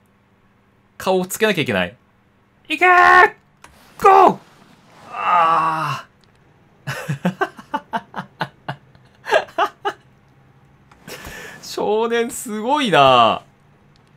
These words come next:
あ、もう消えた。すげえ。犬の体で浄化されたかな。あ、また来た、また来た。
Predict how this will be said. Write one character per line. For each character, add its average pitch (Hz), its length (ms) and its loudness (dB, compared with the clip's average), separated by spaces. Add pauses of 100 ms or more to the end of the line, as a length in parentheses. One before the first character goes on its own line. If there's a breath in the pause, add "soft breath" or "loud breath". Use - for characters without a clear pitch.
(540)
あ、 180 120 4
も 208 120 4
う - 20 4
消 151 180 -2
え - 20 -2
た。 127 260 0 (560)
す - 340 -14
げ 190 100 2
え。 117 260 0 (280)
犬 139 200 -6
の 175 100 -4
体 151 280 -4
で 127 80 -4
浄 117 160 -4
化 156 120 -2
さ 143 80 -4
れ 123 60 -2
た 131 80 -2
か 107 80 -4
な。 80 200 -8 (240)
あ、 196 120 -4
ま 202 80 0
た 202 60 -2
来 180 40 -8
た、 175 60 -8
ま 175 60 -4
た 180 60 -6
来 180 40 -14
た。 - 160 -6